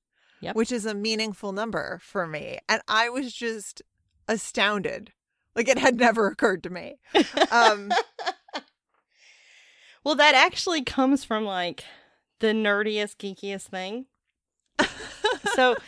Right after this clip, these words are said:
Speaker 2: <laughs>
Speaker 1: as a kid, I spent a lot of time in the car. Like, a lot
Speaker 2: Uh-huh.
Speaker 1: of time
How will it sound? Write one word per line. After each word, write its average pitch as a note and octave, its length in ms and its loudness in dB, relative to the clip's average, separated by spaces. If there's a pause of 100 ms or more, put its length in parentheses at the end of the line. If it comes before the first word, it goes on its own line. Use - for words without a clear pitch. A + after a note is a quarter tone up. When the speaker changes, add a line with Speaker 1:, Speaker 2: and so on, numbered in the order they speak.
Speaker 2:
<laughs> - 240 -14
Speaker 1:
as A#3 160 4
a B3+ 80 4
kid, C#4 500 2
I A3+ 160 2
spent A3+ 440 -4
a G3+ 180 -2
lot F#3 720 0
of G#3 160 -4
time E3+ 540 0
in F3+ 80 -6
the E3+ 80 -4
car. C#3 420 -4 (640)
Like, F3+ 200 -8
a E3+ 120 -2
lot E3 380 2
Speaker 2:
Uh-huh. G#3+ 600 -6
Speaker 1:
of G3 180 -2
time C#3+ 520 -4